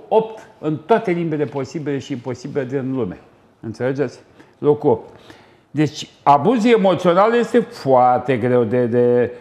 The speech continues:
adică un copil vine drogat la școală, un copil poate să fumeze, un copil... Și eu, profesorul, trebuie să am asemenea calități încât să-i spun ala care e fumător de țigară să nu jignesc că l-am abuzat emoțional.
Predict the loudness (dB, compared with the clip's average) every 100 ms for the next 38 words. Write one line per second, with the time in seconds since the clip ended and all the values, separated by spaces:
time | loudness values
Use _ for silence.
0 | -18 -6 -4 0 0 2 2 2 0 0
1 | 0 2 2 2 2 4 2 2 2 0
2 | 0 -2 0 0 0 2 0 2 0 0
3 | 0 -2 -2 0 0 0 -2 -2 0 0
4 | 0 -16 -20 -12 0 4 4 2 0 0
5 | -2 2 2 2 -2 -10 0 2 4 4
6 | 2 4 2 2 0 2 0 2 2 0
7 | 0 -2 -2 -2 0 0 0 -2 -2 -4
8 | -4 -6 -4 2 2 2 0 0 0 -2
9 | -2 -2 0 -2 -2 -6 -6 -4 0 0
10 | 0 -6 -16 -14 -4 -2 0 0 -2 0
11 | 0 0 0 0 2 0 0 -2 -2 0
12 | -2 0 2 2